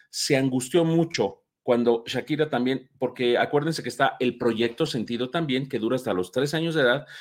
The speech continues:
Si su mamá se angustió porque amaba mucho a este hombre y decía, "¿Cómo perdió un hijo?", la memoria o el comando que puede tener Shakira es regresar a este miembro al género de la familia.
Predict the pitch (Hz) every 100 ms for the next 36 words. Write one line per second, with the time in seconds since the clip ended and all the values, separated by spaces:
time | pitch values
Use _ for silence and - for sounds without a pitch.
0 | - - - 147 151 139 156 196 190 143
1 | 127 - 147 - 123 123 151 135 151 208
2 | 175 170 160 139 143 123 123 139 165 196
3 | 196 151 170 175 165 147 220 - _ _
4 | _ _ _ _ 127 143 151 147 135 135
5 | 143 190 160 123 127 - 127 135 - 135
6 | 160 180 127 123 120 123 127 165 180 156
7 | 151 160 160 - 151 147 - - - -
8 | 127 120 123 123 156 170 - 131 135 -
9 | 143 131 127 131 139 - _ _ 135 139
10 | 170 156 151 156 156 147 160 170 185 135